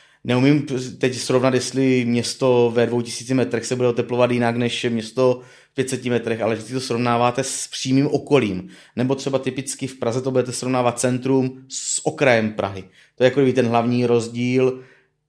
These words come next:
Typicky srovnáváte Prahu s venkovem, tak tam máte problém, že agrární oblasti, Polabí a tak dále má nižší nadmořskou výšku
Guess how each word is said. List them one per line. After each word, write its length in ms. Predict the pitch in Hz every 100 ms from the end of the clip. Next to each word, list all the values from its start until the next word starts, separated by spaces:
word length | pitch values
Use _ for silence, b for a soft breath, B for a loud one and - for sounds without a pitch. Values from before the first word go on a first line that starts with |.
| _ _ _
Typicky 360 | - 123 147 135
srovnáváte 380 | 139 139 131 110
Prahu 360 | 117 127 127
s 80 | 107
venkovem, 600 | 98 98 113 113 135 160
tak 160 | 139 -
tam 140 | 120
máte 220 | 123 127
problém, 480 | - 104 120 127 127
že 180 | 123 120
agrární 500 | 107 117 120 120 117
oblasti, 760 | 113 113 - - 120 113 107 107
Polabí 400 | 110 110 117 120
a 20 |
tak 160 | 117
dále 300 | 110 113 117
má 180 | 117 113
nižší 420 | 113 113 113 -
nadmořskou 380 | 117 107 107 120
výšku 420 | 110 107 - 120